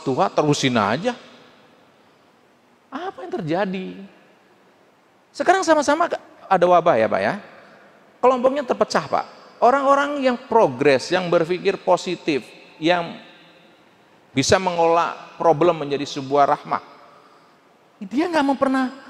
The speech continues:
membicarakan corona. Jarang ditanya, "Kapan ya corona berakhir?" Percuma pertanyaan itu disampaikan karena nggak ada yang bisa jawab dan buang waktu. Apa yang ditanyakan? Apa yang kita kerjakan selama corona?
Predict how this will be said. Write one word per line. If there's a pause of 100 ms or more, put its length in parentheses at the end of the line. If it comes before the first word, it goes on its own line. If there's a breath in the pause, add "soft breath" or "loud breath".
(140)
membicarakan
corona. (1400)
Jarang
ditanya,
"Kapan
ya
corona
berakhir?"
Percuma
pertanyaan
itu
disampaikan
karena (120)
nggak
ada
yang
bisa (1000)
jawab
dan
buang
waktu. (600)
Apa
yang
ditanyakan?
Apa
yang
kita
kerjakan
selama
corona?